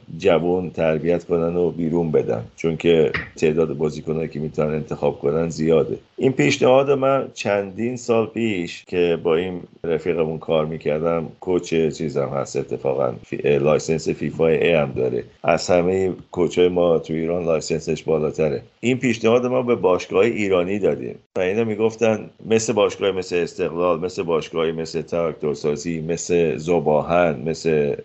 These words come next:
پرسپولیس و اینا، می‌گن خب این شناخته شده نیست.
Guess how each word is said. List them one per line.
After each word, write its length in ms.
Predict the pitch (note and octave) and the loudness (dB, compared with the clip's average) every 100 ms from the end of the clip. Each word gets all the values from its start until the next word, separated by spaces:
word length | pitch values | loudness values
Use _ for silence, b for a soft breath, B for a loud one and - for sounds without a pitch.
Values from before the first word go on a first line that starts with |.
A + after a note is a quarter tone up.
| - | 0
پرسپولیس 840 | F#2 D#2 - D#2+ F2+ F2+ D#2+ - - _ - | 2 2 0 0 2 0 -4 -8 -18 _ 0
و 60 | F#2+ | 4
اینا، 600 | F#2+ F#2+ A2+ A2 - - _ _ _ _ | 4 4 4 4 2 -4 _ _ _ _
می‌گن 280 | G2+ G2+ A#2 | -8 -2 -2
خب 220 | A2+ A2 | -2 -6
این 180 | A#2 A2+ | -4 -6
شناخته 560 | - G#2+ G2 F#2+ - F2+ | -2 0 2 2 0 -6
شده 320 | F#2+ F2+ G#2+ | -4 -4 -2
نیست. 480 | A#2+ A2 D#2 - | -2 -2 -4 -12